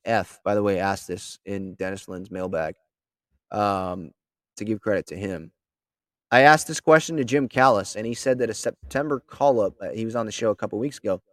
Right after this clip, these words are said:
It's available on the podcast platforms and on this YouTube channel. Uh, Jim Callis said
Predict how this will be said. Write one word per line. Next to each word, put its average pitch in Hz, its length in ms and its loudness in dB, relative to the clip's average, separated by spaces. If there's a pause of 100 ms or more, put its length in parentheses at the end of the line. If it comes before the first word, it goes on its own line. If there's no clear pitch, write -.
(800)
It's - 80 -12
available 127 320 4
on 123 100 2
the 117 80 -4
podcast 120 500 2
platforms 110 640 -6
and 113 220 -6
on 120 100 -6
this 123 140 -8
YouTube 131 300 -6
channel. 87 420 -6 (160)
Uh, 95 220 -2
Jim 143 220 -4
Callis 147 340 4
said 123 340 0